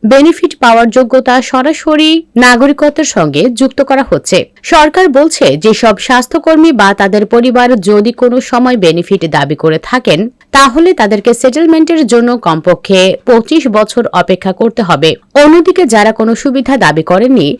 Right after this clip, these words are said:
তাদের ক্ষেত্রে সেটেলমেন্ট সময় পনেরো বছর হবে। এই নীতির উদ্দেশ্য হল জনসাধারণের অর্থের ওপর চাপ কমানো এবং অভিবাসীরা যেন যত দ্রুত সম্ভব স্বাবলম্বী হন,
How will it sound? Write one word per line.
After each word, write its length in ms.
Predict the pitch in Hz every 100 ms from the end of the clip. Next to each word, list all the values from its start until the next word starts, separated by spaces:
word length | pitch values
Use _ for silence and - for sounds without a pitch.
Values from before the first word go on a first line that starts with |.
| -
তাদের 300 | - 269 302
ক্ষেত্রে 400 | 294 330 - 330
সেটেলমেন্ট 560 | 294 220 214 240 233 233
সময় 480 | - 262 254 247 254
পনেরো 420 | - 269 277 285
বছর 320 | 285 294 294
হবে। 280 | 202 151 165 _ _
এই 160 | 269 320
নীতির 320 | 349 359 392
উদ্দেশ্য 420 | 294 220 240 262 247
হল 160 | 285 294
জনসাধারণের 840 | 208 190 208 220 202 214 233 226 190
অর্থের 380 | 233 247 - 294
ওপর 280 | 294 302 294
চাপ 280 | - 202 190
কমানো 460 | - 151 147 156 269 - -
এবং 300 | - 185 190 208
অভিবাসীরা 720 | 202 240 240 240 - 262 254
যেন 320 | 247 240 247
যত 380 | 214 240 269 359
দ্রুত 340 | 285 247 247
সম্ভব 560 | 269 - 247 247 254 226
স্বাবলম্বী 640 | - 185 156 175 180 175
হন, 400 | 180 - 247 143